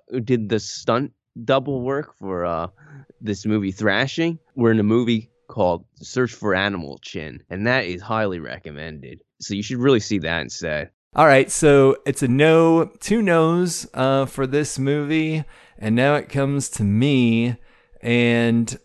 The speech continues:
Speaker 2: I will say it's a not recommend if you're looking to sit down and watch a movie, but I think that there are some scenes that are fun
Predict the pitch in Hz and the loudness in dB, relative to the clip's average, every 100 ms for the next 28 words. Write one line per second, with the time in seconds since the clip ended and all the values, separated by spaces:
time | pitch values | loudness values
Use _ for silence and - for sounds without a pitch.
0 | - 135 160 185 185 190 190 190 190 185 | -6 -2 0 0 0 0 0 0 0 0
1 | 185 - _ - 151 160 160 151 - 147 | -2 -6 _ -8 -4 -2 -2 -4 -4 0
2 | 139 139 135 139 139 139 - - 160 175 | 2 4 2 2 2 0 -2 -2 -2 0
3 | 226 196 160 123 131 123 120 120 117 110 | 0 2 2 2 2 2 0 2 0 -2
4 | 117 113 113 123 110 113 110 107 - 113 | -4 -4 -4 -4 -6 -4 -6 -6 -8 -6
5 | 117 110 104 107 104 - 104 107 107 101 | -4 -4 -2 -4 -4 -2 0 2 0 -2
6 | 101 110 139 156 147 202 214 208 170 147 | -4 0 2 2 0 0 0 -2 -2 0
7 | 117 104 120 131 131 - 120 107 - 123 | 0 2 4 2 0 -2 -2 -2 -2 0
8 | 123 127 143 127 123 110 104 - 113 113 | 2 0 -2 -4 -2 -2 -4 -6 -4 -2
9 | 113 135 | -2 -4